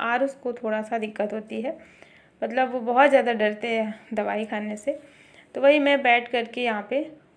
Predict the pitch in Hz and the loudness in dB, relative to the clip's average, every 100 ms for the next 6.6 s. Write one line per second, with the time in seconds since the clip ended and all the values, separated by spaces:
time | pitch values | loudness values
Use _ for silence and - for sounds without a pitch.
0 | 220 208 214 214 226 220 220 220 220 - | -12 -8 -6 -6 -6 -4 -4 -4 -6 -6
1 | - - - - - - _ 220 233 240 | -8 -8 -20 -20 -20 -20 _ -2 2 2
2 | 240 269 262 247 254 254 285 233 226 220 | 4 4 6 6 2 -2 -4 -4 -4 -4
3 | 214 214 220 220 226 233 208 214 214 220 | -4 -2 -4 -4 -4 -2 -2 -2 -6 -6
4 | - 214 285 320 - _ _ _ _ _ | -8 -6 -6 -8 -14 _ _ _ _ _
5 | _ _ _ 285 269 262 302 302 285 262 | _ _ _ 0 4 6 6 6 4 4
6 | 240 240 240 226 226 | 2 2 2 0 -2